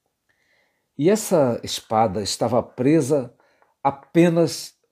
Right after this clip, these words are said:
por um fio de crina de cavalo.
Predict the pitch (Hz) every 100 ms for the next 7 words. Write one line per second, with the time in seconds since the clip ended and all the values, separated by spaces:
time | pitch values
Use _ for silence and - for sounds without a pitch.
0 | _ 147 143 123 - - - 185 180 180
1 | 180 131 143 - - 123 135 131 131 131
2 | 117 98 - 95 78 92 82 76